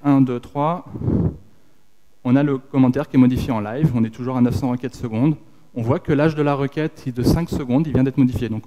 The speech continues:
en temps réel, on supprime les ressources. Donc là, j'ai modifié le commentaire, mais vous pouvez me dire, ah bah tiens aussi, est-ce que ça marche sur le blog post ?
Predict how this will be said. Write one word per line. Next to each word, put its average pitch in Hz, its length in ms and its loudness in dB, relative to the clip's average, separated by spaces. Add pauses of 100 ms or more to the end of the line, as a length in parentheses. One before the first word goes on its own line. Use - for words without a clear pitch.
en 117 60 -10
temps 156 120 -6
réel, 147 380 -4
on 110 80 -8
supprime 143 460 -4
les 131 100 -4
ressources. 113 420 -12 (600)
Donc 127 140 2
là, 202 100 2
j'ai 196 100 2
modifié 170 260 4
le 165 100 0
commentaire, 147 400 4
mais 170 140 6
vous 127 100 0
pouvez 120 180 -2
me 117 60 6
dire, 147 140 0
ah 117 60 -10
bah 107 100 -8
tiens 170 180 -6
aussi, 151 240 0 (100)
est-ce 123 100 -18
que 120 100 -10
ça 123 120 -12
marche 135 180 -2
sur 123 100 -12
le 110 60 -8
blog 110 220 -14
post ? 147 360 -8